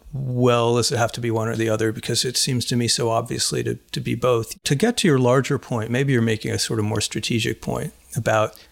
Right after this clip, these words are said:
if we rest too much on promising good things out of free speech, then someone comes along and says, "Well, where are the good things? So maybe free speech isn't so good."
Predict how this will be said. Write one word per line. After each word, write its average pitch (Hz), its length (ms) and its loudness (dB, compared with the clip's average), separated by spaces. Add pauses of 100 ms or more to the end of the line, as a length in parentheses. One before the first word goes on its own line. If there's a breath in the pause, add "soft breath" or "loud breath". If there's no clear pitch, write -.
if 139 220 0
we 135 100 6
rest 127 460 4
too 151 180 2
much 120 400 2
on 120 180 0
promising 123 640 0
good 120 240 0
things 117 480 -2
out 113 160 2
of 104 80 -2
free 113 240 -2
speech, - 380 0
then 120 120 0
someone 123 280 0
comes 123 240 -2
along 120 160 2
and 117 80 -2
says, 127 200 0
"Well, 131 220 4
where 143 160 4
are 156 60 4
the 139 80 4
good 127 200 2
things? 123 520 -4 (120)
So 120 440 4
maybe 127 280 4
free 123 220 2
speech 127 320 0
isn't 120 200 0
so - 180 -2
good." 117 280 0